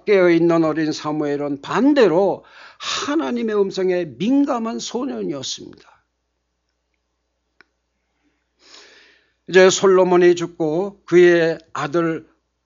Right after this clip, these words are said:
르호보암이 왕이 됩니다. 열왕기상 십이 장 사 절에 보면은 르호보암이 왕이 되자 백성들의 탄원이 이어집니다.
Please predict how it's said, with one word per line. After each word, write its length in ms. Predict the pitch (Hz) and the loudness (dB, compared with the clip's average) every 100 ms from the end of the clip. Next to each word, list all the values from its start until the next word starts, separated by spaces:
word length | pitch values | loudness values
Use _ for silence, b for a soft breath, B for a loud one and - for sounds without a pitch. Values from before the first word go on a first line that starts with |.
| _ | _
르호보암이 1120 | 131 190 247 226 233 202 202 202 190 190 190 180 | -6 -2 0 4 4 4 4 4 4 4 2 2
왕이 640 | 156 170 160 156 156 151 - | 2 4 4 4 2 -2 -4
됩니다. 680 | 147 135 120 123 107 - _ _ _ _ | -2 -2 -2 -6 -8 -16 _ _ _ _
열왕기상 640 | 139 165 170 165 160 165 165 | -2 2 4 2 0 -2 -2
십이 280 | 160 160 151 | -4 -6 -2
장 200 | 165 165 | -2 -2
사 240 | - 160 160 | -4 -4 -2
절에 300 | 170 170 165 | -2 -4 -4
보면은 580 | 170 165 165 175 151 - b b | -4 -4 -2 -2 -2 -8 b b
르호보암이 880 | 202 226 240 202 233 233 233 233 233 | 6 8 6 4 4 6 6 4 2
왕이 420 | 214 196 220 262 | 4 4 4 0
되자 320 | 247 240 233 233 | 0 0 0 0
백성들의 880 | 240 247 - 262 220 214 208 208 | -2 -2 -4 -4 -2 0 0 -2
탄원이 640 | - - 330 330 277 226 190 | -6 -2 0 0 0 0 2
이어집니다. 840 | 160 147 139 127 117 117 151 208 | 2 0 -2 -4 -4 -2 -2 -4